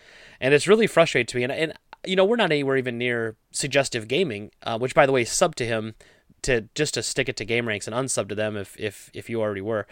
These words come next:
But, like, you know, we're not even close to the six thousand subs that Suggestive Gaming had, but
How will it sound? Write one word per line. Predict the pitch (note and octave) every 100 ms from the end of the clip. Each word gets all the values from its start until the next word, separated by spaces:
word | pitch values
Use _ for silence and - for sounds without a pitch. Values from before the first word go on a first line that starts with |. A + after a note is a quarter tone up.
| - - - -
But, | - - - _ _ _ _ _ - -
like, | F#3+ F#3 - - - _ _ _ _ _ _
you | F#3+
know, | F#3
we're | F3+ A3
not | A#3+
even | E3 B2+
close | - F#3+
to | -
the | B2
six | - D3 -
thousand | C3 B2+ A#2+
subs | - B2 A#2+
that | A#2 -
Suggestive | A2+ G#2+ F3+ - A#2+
Gaming | A#2 G#2+ G#2
had, | G2 G2 G#2 B2+ - - _ _ _ _ _ - -
but | - D3 C#3